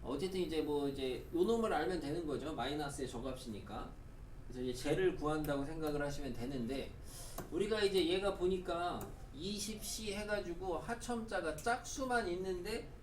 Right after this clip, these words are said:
짝수만 있는 와중에 이, 육, 십 이런 애들이 없어졌잖아요.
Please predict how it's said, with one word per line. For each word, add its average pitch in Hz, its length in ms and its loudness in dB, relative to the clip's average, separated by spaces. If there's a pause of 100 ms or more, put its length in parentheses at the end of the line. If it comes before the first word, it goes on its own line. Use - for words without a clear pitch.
짝수만 262 640 0
있는 202 300 -4
와중에 170 760 -2 (360)
이, 233 640 -2
육, 220 240 -2 (560)
십 - 360 -2 (100)
이런 208 240 -2
애들이 180 240 2
없어졌잖아요. 151 840 0